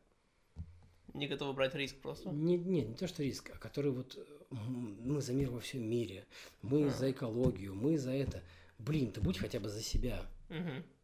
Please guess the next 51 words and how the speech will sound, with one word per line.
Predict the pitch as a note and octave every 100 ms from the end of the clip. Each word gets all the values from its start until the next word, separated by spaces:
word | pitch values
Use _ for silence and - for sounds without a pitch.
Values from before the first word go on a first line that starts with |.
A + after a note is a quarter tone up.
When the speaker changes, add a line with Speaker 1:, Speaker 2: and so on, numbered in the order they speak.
| _
Speaker 2:
Вот | B2 G#2+
научись | A#2 - F3
за | A#2+
собой | - G2+ B2+ B2+
убирать | G#2 G2+ G2+ -
хотя | F#2+ G#2 F#2+
бы, | F#2+
да, | C3+ A#2+
Speaker 1:
Мгм. |
Speaker 2:
там, | A#2 G2+
не | B2
гадить, | A2+ A2+ G#2 F#2+
посуду | - C3+ A#2+ A2
помыть. | - G#2 G2+ F#2+ -
Speaker 1:
Мгм. | - A#2+ A#2
Speaker 2:
Научись | A#2 A2+ F#3 F3+
там | A#2+ G#2+ G2+
не | G#2 C#3
курить | D3+ A#2 G2+
хотя | - G#2 A2
бы, | F#2
не | G2+
выбрасывать | G2 G#2+ G#2 G#2+ -
Speaker 1:
Да, |
Speaker 2:
окурки | D3 C3 A#2+
Speaker 1:
в, | C#3
в |
Speaker 2:
куда-то. | C3 -
Speaker 1:
Америке | C#3+ D3 C#3+
Speaker 2:
Вот. | C#3
Speaker 1:
говорят | C3+ C3 B2+
это: | A#2+ - A#2 C3+ -
"Сначала | D3+ D#3 C#3
уберись | C3+ C#3+ -
у |
себя | - B2+
в |
комнате". | - B2 B2+ -
Speaker 2:
Да, | - A2 F2 - _ -
да, | G2+ A#2+ G2
да, |
Speaker 1:
Ага. | G2+ A2
Speaker 2:
да, | G2
понимаешь, | G#2+ G#2 D#3+ -
и |
очень | A2+ -
часто | G#2+ D#3 E3 -
именно | A#2 C3 B2+ B2
вот | C3+ -
эта | D3 D3 B2 -
часть, | - C3+ D#3+